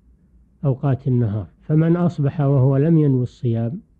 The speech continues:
ثم نوى بعد ما أصبح ولو لم يكن أكل أو شرب، فإنه لا يصح صيامه، لأنه فات عليه جزء من النهار لم تصاحبه النية.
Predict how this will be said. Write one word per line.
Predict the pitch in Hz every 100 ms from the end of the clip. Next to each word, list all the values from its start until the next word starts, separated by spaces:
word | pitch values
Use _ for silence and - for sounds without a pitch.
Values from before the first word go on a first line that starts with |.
| _ _ _ _
ثم | - 143 135
نوى | 139 151 135
بعد | 123 131 127
ما | 123 123 123 117
أصبح | 131 - 135 - _
ولو | 135 135 175 175
لم | 156 143
يكن | 135 - 127
أكل | 143 - 135
أو | 123 117
شرب، | 107 147 139 151 -
فإنه | 170 180 156 151
لا | 170 147
يصح | 127 - 127 123
صيامه، | - 127 120 104 92 _ _ _ _ _ _ _
لأنه | 127 123 139 135 139
فات | 117 147 131
عليه | 131 117 127 139 123 117
جزء | 147 143 147 139 220 -
من | 135
النهار | 120 117 107 127 131 139 - _ _ _ _ _ _ _ -
لم | 151 160 143 - - _ _
تصاحبه | 135 - 139 - 147 117
النية. | 123 120 107 98